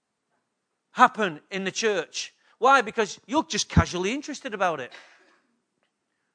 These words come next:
Where another person is, is laboring in the Spirit, another person's que sera, sera. What will be, will be.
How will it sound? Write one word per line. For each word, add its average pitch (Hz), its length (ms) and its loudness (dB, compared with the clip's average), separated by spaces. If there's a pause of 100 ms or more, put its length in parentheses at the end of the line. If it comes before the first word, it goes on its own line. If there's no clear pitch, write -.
(920)
Where 202 300 2 (160)
another 247 340 4
person 208 600 2 (260)
is, - 280 0 (380)
is 175 120 -6
laboring 214 560 4 (140)
in 202 120 -2
the 208 80 -4
Spirit, 226 580 -2 (340)
another 233 280 2
person's 202 680 0
que 196 220 -8
sera, 185 340 0
sera. 180 500 -4 (440)
What 170 160 -14
will 165 80 -12
be, 165 160 -2
will 143 140 -8
be. 165 260 -8